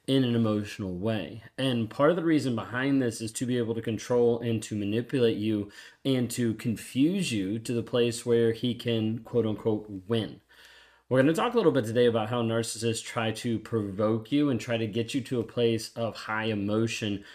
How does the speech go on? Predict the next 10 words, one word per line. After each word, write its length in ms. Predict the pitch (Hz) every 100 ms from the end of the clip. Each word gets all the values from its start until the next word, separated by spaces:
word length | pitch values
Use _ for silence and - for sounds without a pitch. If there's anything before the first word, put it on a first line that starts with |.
| - _
to, 320 | - 165 151 113
on 140 | 117
the 60 | 104
flip 300 | - 156 156
side, 460 | - 110 107 101 - _ -
control 480 | 120 - 123 117
and 100 | 113
manipulate 540 | 107 107 104 107 107 -
the 80 | 98
conversation. 720 | 107 98 90 101 98 -